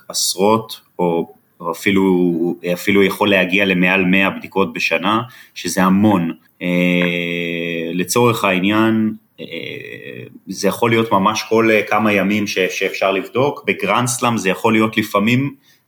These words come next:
יום אחרי יום. אז, אה, אז העומס של הבדיקות הוא מאוד מאוד גדול. עכשיו, אה, השאלה, השאלה הנוספת שלך, האם זה יכול להיות טעות?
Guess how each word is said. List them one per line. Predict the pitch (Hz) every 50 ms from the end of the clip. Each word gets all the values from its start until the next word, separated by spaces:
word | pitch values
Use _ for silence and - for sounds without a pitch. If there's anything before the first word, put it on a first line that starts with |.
| _ -
יום | 107 117 123 127
אחרי | 123 123 - 117 120
יום. | 117 113 107 98 87 82 82 - _ _ _ -
אז, | 92 92 - - 98
אה, | 95 95 98 98 98 - -
אז | 95 90 -
העומס | 95 92 107 113 123 117 120
של | - 107 95
הבדיקות | 95 82 - 92 - - 117 120 120
הוא | 110 95
מאוד | 92 90 98 98 95
מאוד | 101 95 92 85
גדול. | 85 90 80 87 87 82 78 76 - _ _ _ _ _ _ _
עכשיו, | - - 104 107 104 95 95 104
אה, | 101 98 95 95 95 95 92 90 87 90 90 90 - _ -
השאלה, | - - - 98 95 101 107 110 107 107 107 104 104 101 -
השאלה | - - - 92 92 101
הנוספת | 104 98 92 - - - 110 - - 92 -
שלך, | - - - - 82 85 85 -
האם | 95 95 90 104 110 113 113 110 110 -
זה | - - 95 90
יכול | 87 - - 101 98
להיות | 95 95 92 - -
טעות? | 87 85 82 82 82 - -